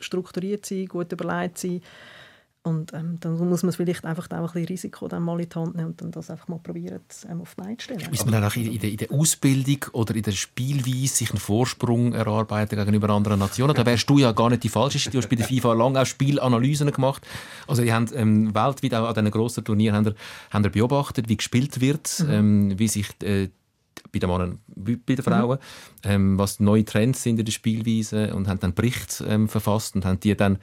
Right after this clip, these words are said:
Speaker 2: leider an alle abgeben.
Speaker 1: <laughs>
Speaker 2: Äh, du hast ja wie für alle geschafft, statt nur für uns.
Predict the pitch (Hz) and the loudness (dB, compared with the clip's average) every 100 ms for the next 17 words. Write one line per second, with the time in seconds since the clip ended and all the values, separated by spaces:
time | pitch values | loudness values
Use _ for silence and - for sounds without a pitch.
0 | - - _ 120 117 139 135 101 101 104 | -8 -20 _ 2 4 6 4 4 4 6
1 | 139 196 - _ _ - 143 - 143 139 | 8 6 4 _ _ 0 0 2 2 2
2 | 156 - - 170 - 190 135 123 95 113 | 2 -6 -2 -2 2 2 4 2 2 -2
3 | - 185 - 135 143 139 147 190 185 135 | -2 -2 2 4 6 6 6 6 6 8
4 | 190 220 - 208 - - 196 190 226 175 | 8 8 8 6 6 2 4 6 6 8
5 | 196 226 107 | 6 6 0